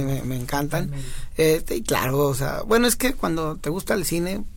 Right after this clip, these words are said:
Speaker 1: me gustan, digo, las de acción, pero igual las comedias románticas,
Speaker 2: De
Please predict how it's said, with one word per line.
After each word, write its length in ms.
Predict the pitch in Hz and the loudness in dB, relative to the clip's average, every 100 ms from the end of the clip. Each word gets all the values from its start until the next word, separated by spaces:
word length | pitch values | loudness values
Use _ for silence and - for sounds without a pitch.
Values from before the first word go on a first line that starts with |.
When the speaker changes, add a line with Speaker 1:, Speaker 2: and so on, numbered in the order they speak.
| - | -2
Speaker 1:
me 160 | 139 | 0
gustan, 280 | 107 120 160 | 0 0 0
digo, 120 | 127 107 | 0 -2
las 120 | 92 | -4
de 60 | |
acción, 280 | 123 - 254 | -2 0 0
pero 140 | 226 151 | 0 -2
igual 240 | 127 131 | 0 0
las 160 | 117 - | -2 -2
comedias 340 | 113 110 107 | -4 -4 -4
románticas, 1080 | 117 117 131 127 123 123 - - - 143 139 | -4 -2 -2 -2 -2 -4 -6 -8 -8 -6 -6
Speaker 2:
De 200 | - - | -10 -10